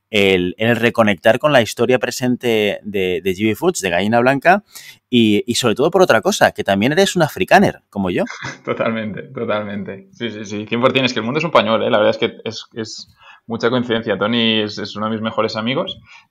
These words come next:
Speaker 2: y, y que hayamos coincidido también en G B Foods y en G B Foods África, al final es, te das cuenta que el mundo es un auténtico pañuelo.
Speaker 1: Totalmente. Hablaremos un poco de G B Foods, hablaremos de propósito, hablaremos también, me gustaría hablar un poquito de África contigo,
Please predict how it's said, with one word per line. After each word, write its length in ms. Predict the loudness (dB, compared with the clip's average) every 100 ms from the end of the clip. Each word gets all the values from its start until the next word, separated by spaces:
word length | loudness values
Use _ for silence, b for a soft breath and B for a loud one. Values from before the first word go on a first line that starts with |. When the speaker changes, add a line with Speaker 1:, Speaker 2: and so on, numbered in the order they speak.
| -2
Speaker 2:
y, 640 | 0 0 -4 -6 -8 -8
y 60 |
que 80 | -6
hayamos 260 | -4 -6 -8
coincidido 260 | -6 -4
también 260 | -4 -4 -6
en 40 |
G 60 | -6
B 80 | -6
Foods 180 | -6 -8
y 40 |
en 40 | -6
G 60 | -8
B 60 |
Foods 200 | -8 -8
África, 600 | -4 -4 -4 -4 -4 -8 _ _ _
al 180 | -6 -6
final 260 | -6 -8 -6
es, 220 | -6 -8
te 80 | -8
das 240 | -6 -6
cuenta 180 | -6 -6
que 60 |
el 80 | -6
mundo 180 | -6 -10
es 80 | -10
un 80 | -10
auténtico 380 | -10 -8 -8
pañuelo. 360 | -8 -10 -10 -10
Speaker 1:
Totalmente. 680 | -6 -4 -2 -2 -2 -4 -8 B B B
Hablaremos 360 | 2 4 4 4
un 60 |
poco 140 | 4 4
de 100 | 6
G 140 | 8
B 80 | 8
Foods, 320 | 8 6 6
hablaremos 360 | 2 2 2 2
de 80 |
propósito, 680 | 2 0 0 -2 4 4 4 0 B B
hablaremos 420 | -2 -2 0 -2 0
también, 280 | 0 2
me 80 | 2
gustaría 280 | 0 0 4
hablar 140 | 4
un 80 | 2
poquito 320 | -2 -4 0
de 100 | 0
África 300 | 0 -2 -4
contigo, 500 | -2 -2 0 0 0